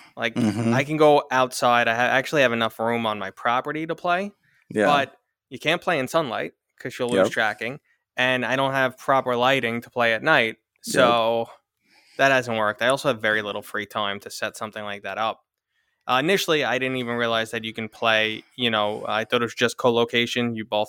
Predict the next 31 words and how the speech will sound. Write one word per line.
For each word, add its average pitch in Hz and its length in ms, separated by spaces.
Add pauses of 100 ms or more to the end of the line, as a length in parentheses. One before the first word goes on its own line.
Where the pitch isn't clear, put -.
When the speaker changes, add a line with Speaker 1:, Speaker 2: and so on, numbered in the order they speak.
Speaker 1:
had 110 160
to 117 80
be 113 140
in 110 100
the 110 80
same 117 240
spot, 131 440
but 110 120
I 107 80
didn't 107 120
realize 107 300
you 107 60
can 107 100
play, 107 380 (140)
you 117 120
know, 101 180
over 107 200
the 104 100
internet. 123 400 (240)
Speaker 2:
Mm-hmm. 104 260
Speaker 1:
So 123 200
that 127 100
was 127 160
another 120 240
reason 117 240
why 107 280
I, 110 40
like, 107 220 (260)
didn't 117 260
pursue 127 440
it. 147 120